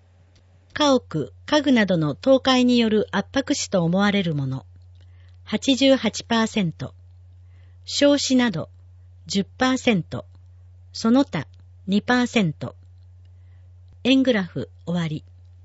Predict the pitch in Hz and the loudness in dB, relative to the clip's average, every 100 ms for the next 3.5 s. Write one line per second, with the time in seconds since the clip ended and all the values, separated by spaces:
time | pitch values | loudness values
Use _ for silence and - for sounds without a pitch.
0 | - - - - - - - - - - | -20 -20 -20 -20 -20 -20 -20 -20 -20 -20
1 | - - - - - - - - - - | -20 -20 -20 -20 -20 -20 -20 -20 -20 -20
2 | - - - - 185 214 285 294 294 294 | -20 -20 -20 -10 -4 -2 2 2 4 4
3 | 285 - 180 160 - | 2 0 -2 -2 -6